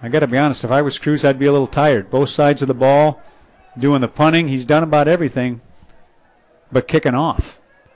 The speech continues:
He's in the shotgun. In the backfield is Cavillage with him. The up back is Jambi. In motion is Cavillage. Snap goes back to Cruz. He's gonna take it around the left side.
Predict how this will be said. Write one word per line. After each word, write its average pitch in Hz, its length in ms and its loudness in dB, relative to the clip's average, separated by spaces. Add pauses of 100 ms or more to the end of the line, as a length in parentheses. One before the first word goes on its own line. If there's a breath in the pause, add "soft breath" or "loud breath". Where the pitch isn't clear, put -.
(220)
He's 139 140 -2
in 156 80 0
the 147 80 0
shotgun. 139 560 0
In 135 80 0
the 135 80 2
backfield 147 400 0
is 131 100 -2
Cavillage 151 460 2
with 131 160 0
him. 143 160 -2
The 135 160 2
up 156 100 2
back 147 240 0
is 127 100 -2
Jambi. 147 420 -2
In 135 140 -2
motion 151 400 -2
is 127 140 -2
Cavillage. 143 580 2 (300 soft breath)
Snap 156 320 0
goes 156 240 2
back 165 460 0
to 147 80 -2
Cruz. 185 340 2
He's 139 140 0
gonna 156 160 2
take 170 180 0
it 165 80 0
around 165 140 2
the 165 80 0
left 175 180 2
side. 185 460 2